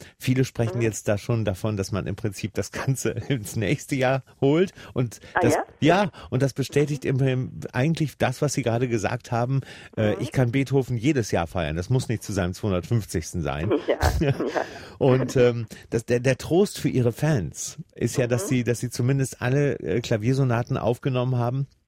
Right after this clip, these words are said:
Speaker 1: Und,
Speaker 2: Mhm.
Speaker 1: äh, da, dazu kam ja un-, diese unglaublich schöne Aufnahme des nullten Klavierkonzerts, so eine echte
Speaker 2: Ja.
Speaker 1: schöne Rarität letztes Jahr.
Speaker 2: Ja, ja.
Speaker 1: Und, äh, Sie sind ja noch gar nicht am Ende, ne, was die Aufnahmen angeht. Es, es kommt ja noch einiges, glaube ich.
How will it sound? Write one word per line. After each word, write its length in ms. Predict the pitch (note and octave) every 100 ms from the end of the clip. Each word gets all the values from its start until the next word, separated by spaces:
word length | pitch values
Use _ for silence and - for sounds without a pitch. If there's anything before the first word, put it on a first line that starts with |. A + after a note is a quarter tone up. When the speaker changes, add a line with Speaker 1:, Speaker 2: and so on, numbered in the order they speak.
| -
Speaker 1:
Und, 440 | - A#2+ A#2 B2 -
Speaker 2:
Mhm. 60 |
Speaker 1:
äh, 240 | A2+ G#2+ G#2+ - - -
da, 100 | - G2+
dazu 300 | A2 - B2
kam 220 | A#2+ B2+
ja 180 | A#2+ -
un-, 240 | - D#3 A2+
diese 300 | G#2 A2+ -
unglaublich 560 | E3 E3 C#3 A#2+ B2+ -
schöne 280 | C#3+ B2
Aufnahme 380 | - B2 B2+ A2
des 180 | G#2+ G#2
nullten 460 | B2+ D#3+ G3+ - C3+
Klavierkonzerts, 880 | C3+ A2+ C#3 B2+ G#2+ - G2 A2+
so 60 | B2
eine 120 | A#2
echte 280 | C#3+ C#3 D3
Speaker 2:
Ja. 60 | C3+
Speaker 1:
schöne 320 | C3+ B2+ B2
Rarität 720 | A2 A#2 A2 B2 G2+ A2 -
letztes 380 | F#2+ G2 - F#2+
Jahr. 220 | D#2+ D#2
Speaker 2:
Ja, 240 | F2+ F2+ D#3+ E3+ _ _ _ E3+
ja. 80 | E3 D#3+ - A3 - - - -
Speaker 1:
Und, 260 | D3+ C#3+
äh, 180 | B2 C#3
Sie 120 | B2
sind 160 | C#3 D#3+
ja 80 | D3+
noch 120 | C3+
gar 120 | C3+ C#3
nicht 120 | C#3
am 100 | C3
Ende, 340 | D3 G3 A2
ne, 180 | F#2 D3
was 180 | A#2+ -
die 120 | -
Aufnahmen 500 | - G2 G2 D2+ D#2
angeht. 520 | - E2 C#2 C2+ - -
Es, 220 | - -
es 420 | A2 - - -
kommt 200 | - D3+
ja 80 | B2+
noch 140 | E2+ D#2+
einiges, 420 | E2+ E2 D2+ -
glaube 320 | F2 C2 -
ich. 240 | - -